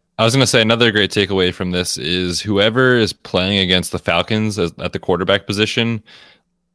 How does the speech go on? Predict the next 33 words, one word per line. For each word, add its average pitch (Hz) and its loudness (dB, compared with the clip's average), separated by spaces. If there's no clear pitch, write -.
uh, 87 2
that's 104 0
a - -4
stream 92 0
right 87 -2
there 85 0
for - -8
the 78 -6
week, 82 -4
regardless 85 -2
of 80 -10
who 90 -2
it 82 -2
is 82 -2
and 78 -6
what 80 -2
the - -14
quarterback 80 -2
is, 78 -8
because - -8
that 92 0
defense 87 -2
cannot 82 -4
stop 78 -2
anybody 80 -4
right 78 -4
now. 76 -6
They're 78 -6
just 80 -4
totally 107 4
destroyed 85 0
by 78 0
injury. 78 -6